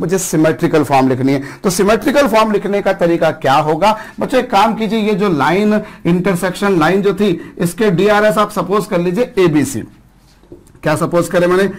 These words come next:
Let डीआरएस of intersection line,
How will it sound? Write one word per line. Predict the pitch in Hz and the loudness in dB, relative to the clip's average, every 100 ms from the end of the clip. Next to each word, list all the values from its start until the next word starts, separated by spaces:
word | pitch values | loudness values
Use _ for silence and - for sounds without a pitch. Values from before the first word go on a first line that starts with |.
| - - 165 | -14 -4 0
Let | 180 185 196 - - | 2 2 -2 -4 -6
डीआरएस | 156 139 180 185 - 170 165 165 160 - 170 143 123 - - | -4 0 0 -2 -4 0 2 2 0 0 -2 -2 -10 -8 -2
of | 180 131 - - - _ _ _ _ - - | 0 0 -6 -20 -20 _ _ _ _ -6 0
intersection | 196 202 196 - 214 202 208 - - - _ _ - - - - 180 175 170 - 208 202 202 202 - - - - - _ _ - - _ - | 2 2 -2 -4 0 0 0 -6 -16 -20 _ _ -20 -20 -20 -6 -2 -2 -4 -10 -2 0 0 -2 -10 -20 -18 -20 -20 _ _ -20 -20 _ -6
line, | 135 165 156 | -2 0 0